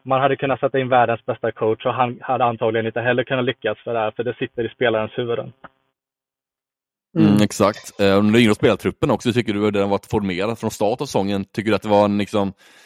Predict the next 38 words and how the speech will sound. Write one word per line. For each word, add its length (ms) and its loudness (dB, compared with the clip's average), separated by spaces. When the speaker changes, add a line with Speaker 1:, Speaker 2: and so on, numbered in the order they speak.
Speaker 2:
alltså, 180 -2
inför 160 0
säsongen, 180 0
tror 120 2
jag, 120 2
tycker 140 -4
det 60 4
var 80 -4
en 60 -2
bra 100 2
spelartrupp 440 -2
som 100 -14
kunde 220 -4
slåss 300 -6
om 80 -10
topp 140 -12
sex-placering? 680 -4
Eller 120 -6
tycker 180 -2
du 80 4
att 60 0
det 80 -2
här 120 4
är, 40 4
liksom, 180 -4
ett 80 -6
lag 140 -2
som 100 -12
håller 120 -2
oss 100 -8
kvar 300 0
med? 280 2
Eller 180 -2
så 320 -4
på 140 -4
spelartruppen 720 -6
för 140 -4
säsongen, 400 -4